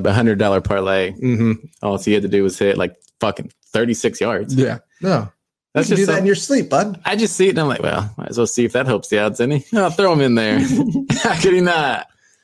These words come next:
Speaker 2: That's how I looked at the, the triple double parlay that I did. It was literally minus one ten odds on Joker to get a, a triple double.
Speaker 1: Oh, yeah.
Speaker 2: I'm like, "That's insane."
Speaker 1: Mm-hmm.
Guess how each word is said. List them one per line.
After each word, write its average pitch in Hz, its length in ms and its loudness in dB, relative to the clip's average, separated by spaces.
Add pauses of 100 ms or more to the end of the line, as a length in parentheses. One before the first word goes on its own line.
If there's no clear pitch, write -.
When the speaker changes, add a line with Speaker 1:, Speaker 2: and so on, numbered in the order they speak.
(360)
Speaker 2:
That's 131 180 -2
how 143 120 4
I 113 160 2
looked 120 260 -4
at - 180 -4
the, 104 300 -2 (200)
the 113 100 -4
triple 113 240 -4
double 107 340 0 (440)
parlay 98 300 -4
that 101 120 -8
I 98 100 -10
did. 104 240 -8 (600)
It 131 80 0
was 113 260 -2
literally 123 460 0
minus 117 400 0
one 95 140 -2
ten 85 200 -6
odds 87 360 -10
on 90 460 -6 (240)
Joker 101 320 -6
to 90 80 -12
get 87 140 -10
a, 95 100 -8 (380)
a - 80 -12
triple - 240 -8
double. 113 140 -2
Speaker 1:
Oh, - 20 0
yeah. 110 200 -2
Speaker 2:
I'm 117 140 0
like, 98 140 -6
"That's 127 240 -2
insane." - 420 -10 (220)
Speaker 1:
Mm-hmm. 135 400 0